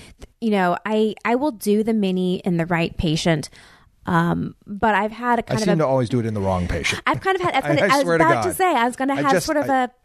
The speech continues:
Speaker 1: a bad taste in my mouth
Speaker 2: Totally.
Speaker 1: because I've sort of been pushed into doing mini abdominoplasties because patients didn't want to have the belly button scar.
Speaker 2: Right.
Speaker 1: And then I was always just really dissatisfied with the results.
Speaker 2: Yep. I mean, you can't get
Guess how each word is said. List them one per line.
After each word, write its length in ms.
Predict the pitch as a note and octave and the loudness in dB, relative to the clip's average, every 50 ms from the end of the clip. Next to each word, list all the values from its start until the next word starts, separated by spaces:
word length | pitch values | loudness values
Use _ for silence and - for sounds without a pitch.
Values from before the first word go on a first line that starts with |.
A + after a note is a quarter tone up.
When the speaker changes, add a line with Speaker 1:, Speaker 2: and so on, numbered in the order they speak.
| - - - | -20 -8 -4
Speaker 1:
a 60 | - G#3 | -4 -4
bad 340 | - - A#3 B3 C4 C4 - | -2 0 0 0 0 -2 -4
taste 300 | - C#4 D4+ F4 - - | -4 -4 -4 -2 -2 -2
in 60 | C4+ | -2
my 100 | A#3+ G#3 | 0 0
mouth 340 | G3+ F#3+ F3 E3 D#3+ - - - | 2 2 0 0 -2 -4 -2 2
Speaker 2:
Totally. 260 | - - B3+ G2 F#2 | 4 4 4 4 2
Speaker 1:
because 320 | F2 - C4 B3 B3+ - - - - - - - - | -4 -2 0 0 0 -2 -8 -16 -20 -20 -14 -4 0
I've 160 | G#3 A3 G#3+ | 0 0 0
sort 160 | - B3 A#3 | 0 -2 -2
of 140 | A#3 A3 G#3 | -2 0 0
been 260 | - A3+ G#3+ G#3 G3 - - - | 0 0 0 0 -2 -6 -8 -10
pushed 400 | - - - C#4 G3+ - - - | -4 2 4 4 4 2 0 -2
into 160 | B3 A3 A#3 | -2 -2 -2
doing 400 | G#3 A3 A#3 A3 A3 G#3+ G#3+ G#3 - - - - - - - | -2 0 0 0 0 0 -2 -4 -8 -14 -20 -20 -20 -12 -6
mini 280 | A3+ B3 A#3+ A#3 A3 | -2 -2 0 2 0
abdominoplasties 800 | G#3 G3+ A3+ A3 A#3 C4 C4 A#3+ A3 - F#3+ F3 F#3 - G#3 G3+ G3 - _ | 0 2 0 0 0 0 0 -2 -2 0 0 0 0 2 0 0 0 -4 _
because 180 | - - G#3+ - | -4 -2 -2 0
patients 440 | - B3+ A3+ A3 G#3 - A3 G#3 | 2 2 2 2 2 0 -4 -4
didn't 260 | G3+ - G#3 G#3 F#3+ - | 0 0 2 2 0 -2
want 420 | - F#3 G3 G3 F#3+ F#3+ - - | -2 -2 0 0 0 0 -2 -4
to 80 | - G3+ | -4 -4
have 200 | G3 G3+ F3+ E3+ | 0 0 0 0
the 80 | F3+ E3+ | -2 -2
belly 300 | F3+ A3+ A#3+ D4+ D#4 B3+ | -2 0 0 0 0 0
button 280 | G#3+ G3 - - E3+ | -2 -2 -2 -4 -6
scar. 540 | D#3+ - - - E3 D#3+ D#3+ D#3+ D#3+ E3+ F3 | -6 -6 -4 -2 -2 0 2 2 0 0 0
Speaker 2:
Right. 180 | - G2 D#2+ D2+ - - - - | -2 -4 -6 -6 -10 -14 -8 -6
Speaker 1:
And 100 | G#3+ G#3 | -4 -2
then 100 | A3 A3 | 0 0
I 120 | G#3+ G#3 | 2 2
was 180 | G#3 G#3 G3 - - | 2 0 -2 -2 -2
always 400 | - A3+ A#3 B3+ A#3 A3 A3 G3+ | -2 0 0 2 2 0 0 -2
just 300 | G3 - F#3+ F3+ - - | -4 -4 -4 -4 -4 -4
really 340 | F#3+ G3 G#3 G3+ G3+ G#3 G3+ | -2 0 0 2 2 2 0
dissatisfied 1000 | F#3 - - F#3+ F#3 - - F3+ F3+ F3+ F3+ F3 - - F3 E3+ E3 E3 E3 E3 - - - - - - - | 0 -2 -2 -4 -2 0 0 0 2 0 0 -2 -2 -2 0 0 0 0 0 -2 -4 -8 -16 -20 -20 -6 0
with 200 | - F3+ F3+ - | 0 0 2 2
the 100 | - D#3+ | 0 0
results. 420 | - D#3+ - - - - - - - - - | 0 -2 -8 -10 -12 -18 -20 -20 -18 -8 -4
Speaker 2:
Yep. 200 | B2 C3+ C#3+ - | -2 -2 -2 -2
I 60 | - A2 | -4 -4
mean, 160 | A2 A2 A2+ | -2 0 0
you 140 | A2 A2 G2+ | 0 0 0
can't 480 | - - A2+ B2 B2 B2 G2+ A#2 G#2+ | 0 0 0 0 -2 -2 -4 -6 -4
get 400 | G#2 A#2+ A#2+ A2 G2+ F2+ - _ | 0 0 0 0 -2 -4 -8 _